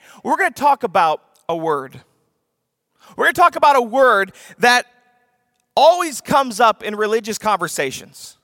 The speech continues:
It always comes up, especially inside the church. And this word is a very important word. The word is sin. We're gonna talk about the word sin today. In our culture,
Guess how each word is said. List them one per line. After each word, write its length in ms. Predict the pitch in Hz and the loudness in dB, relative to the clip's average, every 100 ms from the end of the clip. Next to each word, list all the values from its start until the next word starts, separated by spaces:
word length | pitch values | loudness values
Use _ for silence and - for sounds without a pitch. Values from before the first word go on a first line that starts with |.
| _ _ _ _ _ - | _ _ _ _ _ -6
It 100 | 233 | 0
always 340 | - 349 320 - | 2 2 -2 -4
comes 400 | - 294 247 269 | 0 0 0 -2
up, 160 | 262 240 | 0 -2
especially 840 | 226 - - 320 302 311 277 - | 0 -2 0 0 0 -8 -8 -6
inside 580 | 233 196 - 262 254 214 | -6 -8 -2 2 2 -2
the 80 | 202 | -8
church. 440 | - 156 120 - - 247 | -8 -8 -10 -18 -18 -4
And 160 | 262 285 | -2 0
this 200 | 359 320 | -4 -2
word 200 | 349 311 | -2 0
is 100 | 233 | -2
a 80 | |
very 360 | 190 254 285 277 | 0 0 2 0
important 540 | 247 - 254 254 185 | -6 -4 -2 -2 -4
word. 380 | 196 151 127 147 - _ _ _ _ _ _ - | -4 -4 -6 -16 -20 _ _ _ _ _ _ -10
The 80 | 202 | -4
word 280 | 262 294 | -2 -2
is 120 | 196 - | -4 -10
sin. 560 | - - 214 113 - _ _ _ _ _ _ _ _ _ _ | -14 -10 -10 -10 -18 _ _ _ _ _ _ _ _ _ _
We're 80 | - | -8
gonna 100 | 302 | -4
talk 220 | 302 277 | -2 0
about 180 | - 262 | 2 0
the 80 | 269 | 0
word 240 | 254 247 | -4 -4
sin 380 | - - 294 294 | -6 -6 -4 -6
today. 380 | 220 156 127 117 _ - - _ _ _ - | -8 -10 -12 -14 _ -20 -20 _ _ _ -2
In 140 | 269 | 2
our 180 | 269 311 | 2 0
culture, 680 | - 302 311 - 175 170 | -2 0 2 0 -4 -6